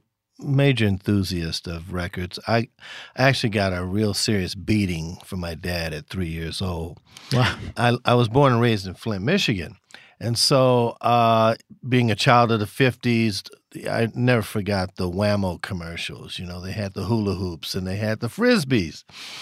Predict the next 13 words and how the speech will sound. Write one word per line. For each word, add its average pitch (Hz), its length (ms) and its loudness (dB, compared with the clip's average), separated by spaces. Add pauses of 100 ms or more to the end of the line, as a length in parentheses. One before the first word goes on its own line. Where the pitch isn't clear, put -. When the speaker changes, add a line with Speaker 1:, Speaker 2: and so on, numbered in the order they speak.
(180)
Speaker 1:
And 170 160 2
so 190 220 4
I 170 80 6
went 185 240 2
downstairs 127 800 4
in 107 120 2
the 101 80 2
wintertime 104 680 0 (360)
<laughs> - 380 -20
and 120 440 2 (120)
saw 151 360 2
these 139 240 0
black 123 420 -2